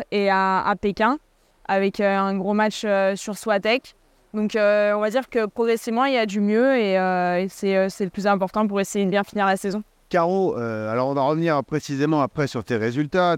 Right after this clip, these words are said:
Speaker 2: Tu as fait, euh, tu as été battu d'entrée à Zhengzhou, mais tu avais fait quart à Pékin, quart à Tokyo, une demi à Guadalajara, donc la période est plutôt bonne pour toi.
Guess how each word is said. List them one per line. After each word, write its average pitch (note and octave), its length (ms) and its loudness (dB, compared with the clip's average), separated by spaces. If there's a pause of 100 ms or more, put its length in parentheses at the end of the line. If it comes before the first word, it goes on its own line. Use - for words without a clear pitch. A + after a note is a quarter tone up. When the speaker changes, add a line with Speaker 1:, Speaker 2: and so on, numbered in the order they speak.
Speaker 2:
Tu A#2+ 80 -2
as G#2+ 80 0
fait, B2+ 300 -2
euh, G2 840 -4
tu E2+ 120 -6
as - 20 2
été G#2+ 160 -4
battu A2+ 260 -2
d'entrée A#2+ 300 -2
à A#2 80 0
Zhengzhou, B2 360 -2
mais A#2 120 0
tu A2+ 80 -4
avais G2+ 120 0
fait A2 160 -4
quart G2+ 280 0
à F#2+ 40 -2
Pékin, B2+ 520 -2
quart G#2 240 -2
à F#2+ 100 -2
Tokyo, C3+ 540 -2
une A2+ 100 -2
demi B2 300 -2
à A2 80 -2
Guadalajara, A2 680 -2
donc A2+ 160 -6
la G#2 120 -2
période A#2+ 260 0
est A2 60 -2
plutôt A#2 260 -4
bonne A2+ 220 -2
pour C3 160 -6
toi. E3 220 -2